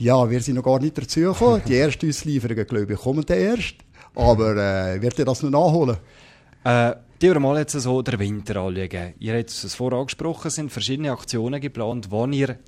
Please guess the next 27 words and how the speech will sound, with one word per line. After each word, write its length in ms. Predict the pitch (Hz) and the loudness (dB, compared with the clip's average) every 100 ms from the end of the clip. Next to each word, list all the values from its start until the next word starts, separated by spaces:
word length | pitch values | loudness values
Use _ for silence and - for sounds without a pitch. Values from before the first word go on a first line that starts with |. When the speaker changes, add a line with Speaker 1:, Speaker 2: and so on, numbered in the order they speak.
| _ | _
Speaker 2:
direkt 400 | 117 107 110 - | -2 -2 -6 -8
ans 180 | 127 110 | -8 -6
Rennen 320 | 92 90 123 | -8 -8 -10
geht. 240 | 135 147 135 | -8 -8 -8
Adelboden 540 | 78 110 131 117 117 | -8 -6 -4 -4 -4
als 140 | 107 104 | -6 -6
eines 180 | 104 107 | -8 -8
eben 180 | 104 | -10
von 140 | 110 101 | -8 -8
den 240 | 95 90 - | -8 -8 -8
größten 440 | 104 113 - 117 | -4 -4 -4 -6
Highlights. 500 | 98 104 117 113 - - - - - - | -6 -4 -2 -4 -6 -12 -20 -20 -20 -12
Was 160 | - 107 | -4 0
ist 160 | 175 175 | 2 2
aber, 400 | 156 156 147 - _ | 0 -2 -4 -8 _
wenn 280 | - 110 110 | -8 -4 -4
ihr 240 | 110 117 - | -2 -2 -4
nicht 220 | 113 117 113 | -6 -2 -4
so 80 | 101 101 98 | -2 -4 -4
weit 20 | 80 | -6
weggeht? 520 | 82 - 92 - - | -12 -10 -12 -10 -2
Die 140 | 135 | 0
ihr 240 | 147 156 - | 0 -4 -6
zusammen 440 | 107 110 131 127 - | -6 -6 -6 -8 -10
das 80 | - | -8
Rennen 200 | 101 90 | -8 -8
anschauen, 300 | 85 80 78 | -12 -14 -16